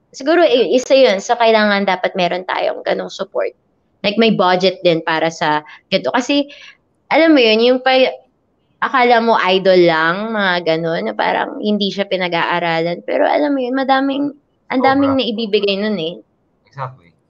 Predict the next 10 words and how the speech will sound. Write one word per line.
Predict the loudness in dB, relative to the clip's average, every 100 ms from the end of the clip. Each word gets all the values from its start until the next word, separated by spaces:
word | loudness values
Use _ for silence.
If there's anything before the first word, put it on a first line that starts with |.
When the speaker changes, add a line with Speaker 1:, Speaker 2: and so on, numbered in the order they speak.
| _
Speaker 1:
Yep. | -4 -4 -10
Speaker 2:
Yeah. | -14 -4
Speaker 1:
Yes. | -2 -2 -4
Parang | 0 2 2
yung | 0
pa-, | 0 0 0
parang | 0 0 0
dancer, | -2 -2 -4
dancer | -2 -2 0 2 2
lang. | 0